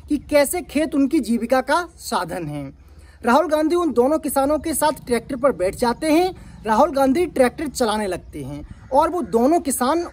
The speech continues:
उनके अगल बगल ट्रैक्टर पर ही बैठ जाते हैं। दोनों किसानों से चर्चा करने के बाद राहुल गांधी उन महिला मजदूरों के पास पहुंचते हैं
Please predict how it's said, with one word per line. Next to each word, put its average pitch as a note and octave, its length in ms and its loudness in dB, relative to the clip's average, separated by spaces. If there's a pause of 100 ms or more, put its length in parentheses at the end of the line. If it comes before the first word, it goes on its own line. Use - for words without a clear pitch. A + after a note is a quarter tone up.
उनके C4+ 300 2
अगल D4+ 420 0
बगल C#4+ 320 2
ट्रैक्टर A#3 500 -6
पर B3+ 180 0
ही D4+ 180 0
बैठ F#3 320 -4
जाते C#3+ 360 -14
हैं। C3 340 -14 (400)
दोनों D4 260 4
किसानों D4 380 2
से E4+ 120 0
चर्चा C#4 360 0
करने C#4 360 2
के D4+ 160 -4
बाद C#4+ 260 2 (260)
राहुल C4 280 2
गांधी C4+ 320 2
उन D#4 240 0
महिला A#3+ 380 4
मजदूरों A3+ 580 0
के D4 100 -6
पास B3+ 420 0
पहुंचते G#3+ 380 -6
हैं E4+ 220 2